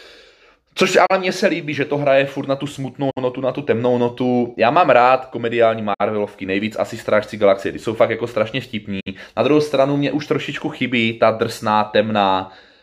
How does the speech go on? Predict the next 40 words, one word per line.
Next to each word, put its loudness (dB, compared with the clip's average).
komiksová 2
podívaná, 0
jako -4
byl -2
třeba -2
Logan, 0
jo, 2
anebo 4
jako 2
byl -2
právě 4
od -4
Marvelu -2
Avengers -8
Infinity -10
War. -4
Byl 2
snad -2
nejtemnější -4
a -12
za 4
mě 0
je 0
to -4
nejlepší -4
Marvelovka. -2
Hned 0
po 2
ní -2
je 0
ta 2
občanská -2
válka 0
Civil -8
War -4
právě 2
taky -6
kvůli -14
své -6
temnotě. -12